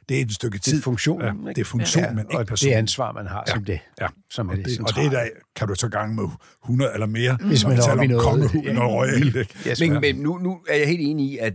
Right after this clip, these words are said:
Speaker 4: det danske kongehus har slet ikke haft problemer, der på nogen måde kan sammenlignes
Speaker 1: Mhm.
Speaker 4: med det, som, øh, britterne har oplevet, eller for den sags skyld, som, øh, de, de oplever nu i Norge. Men var der alligevel ikke lidt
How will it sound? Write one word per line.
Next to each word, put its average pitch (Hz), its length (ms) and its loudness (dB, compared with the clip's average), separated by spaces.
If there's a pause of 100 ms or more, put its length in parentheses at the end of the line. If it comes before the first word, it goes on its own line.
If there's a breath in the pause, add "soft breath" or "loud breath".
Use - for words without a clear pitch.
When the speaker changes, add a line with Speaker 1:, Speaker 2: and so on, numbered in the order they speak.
(240)
Speaker 4:
det 110 100 -4
danske 127 300 -2
kongehus 123 420 -4
har 110 80 -4
slet 131 220 -4
ikke 143 120 -4
haft 113 220 -4
problemer, 107 380 -4
der 87 140 -6
på 98 180 -10
nogen 135 360 -2
måde 107 180 0
kan 95 140 -16
sammenlignes 117 560 0
Speaker 1:
Mhm. 90 40 -12
Speaker 4:
med 87 80 -6
det, 95 220 -10
som, 73 240 -12 (160)
øh, 71 60 -20 (120)
britterne 113 360 -2
har 101 100 -6
oplevet, 92 360 -6
eller 85 140 -10
for 90 80 -14
den 95 160 -8
sags 90 240 -12
skyld, 98 260 -12
som, 78 400 -12
øh, 73 340 -20 (140)
de, 82 120 -14 (140)
de 80 80 -18 (120)
oplever 90 320 -8
nu 87 240 -10
i - 40 -18
Norge. 78 360 -10 (340 loud breath)
Men 110 180 -4
var 123 120 2
der 165 80 -2
alligevel 160 380 -2
ikke 165 140 -6
lidt 135 220 -6